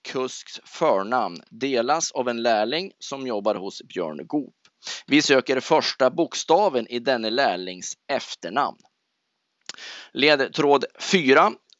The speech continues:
Nittonhundranittio vann Mac Lobel Elitloppet. Vi söker trean detta år och dennes hästs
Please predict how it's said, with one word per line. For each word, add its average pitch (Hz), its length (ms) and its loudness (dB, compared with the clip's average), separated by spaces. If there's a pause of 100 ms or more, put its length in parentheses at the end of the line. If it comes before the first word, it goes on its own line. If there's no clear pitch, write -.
(280)
Nittonhundranittio 143 1800 0
vann 123 340 2
Mac 113 220 -2 (240)
Lobel 120 600 -2
Elitloppet. 110 840 -8 (300)
Vi 123 320 -8
söker 117 680 -4 (220)
trean 143 760 -2
detta - 560 -2
år 95 360 -4 (380)
och 123 160 -12
dennes 123 680 0
hästs - 520 0